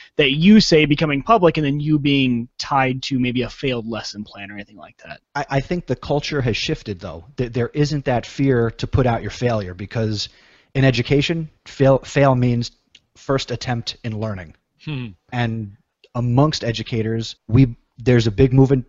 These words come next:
Speaker 2: to promote failure. So we're not afraid, we can't tell kids it's okay to fail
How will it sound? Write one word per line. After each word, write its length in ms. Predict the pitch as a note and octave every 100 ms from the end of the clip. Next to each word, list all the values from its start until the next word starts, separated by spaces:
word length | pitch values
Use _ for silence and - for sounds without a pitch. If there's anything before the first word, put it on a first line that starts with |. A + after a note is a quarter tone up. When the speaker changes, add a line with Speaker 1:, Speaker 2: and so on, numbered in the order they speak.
| _ -
Speaker 2:
to 100 | C#3+
promote 420 | - A#2 B2+ -
failure. 440 | - C#3+ A#2 F2 -
So 180 | - A#2
we're 180 | A#2+
not 200 | B2+ C3 A#2+
afraid, 320 | - C3+ -
we 100 | B2
can't 320 | - D3+ B2+ _ _ _ _ -
tell 180 | D3+ A#2+
kids 260 | - E3+ C3+
it's 140 | A#2+
okay 260 | A2 B2 G#2+
to 60 |
fail 440 | - G#2 G2+ G2+